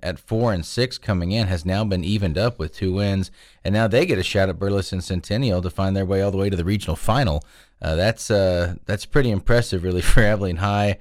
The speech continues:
uh, and Coach Warren there. They, they, excuse me, not Coach Warren, Coach Fullen,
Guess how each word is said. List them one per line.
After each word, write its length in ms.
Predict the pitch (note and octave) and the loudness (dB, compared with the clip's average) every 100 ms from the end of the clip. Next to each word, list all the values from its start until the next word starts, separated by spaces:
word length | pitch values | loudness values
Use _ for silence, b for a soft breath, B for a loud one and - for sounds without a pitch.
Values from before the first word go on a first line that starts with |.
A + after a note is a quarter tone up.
| b b b - | b b b -2
uh, 60 | F2+ F2+ | 0 0
and 100 | F2 | 0
Coach 320 | - F#2 - | -2 -2 -2
Warren 380 | F#2+ G#2 F#2+ E2+ | -2 0 2 0
there. 260 | E2+ E2+ E2+ | 0 0 0
They, 180 | F#2+ | -2
they, 220 | E2 G2+ C#2 - - - - D2 - | -2 -4 -4 -10 -12 -4 -4 -4 -10
excuse 320 | - B2+ E2+ | -6 -4 -2
me, 80 | D#2 | -4
not 160 | E2 | -6
Coach 260 | - D#2 - | -6 -10 -8
Warren, 160 | D2+ | -8
Coach 220 | D2 F2 - | -6 -6 -2
Fullen, 400 | C3 G#2+ D2+ | -2 0 -2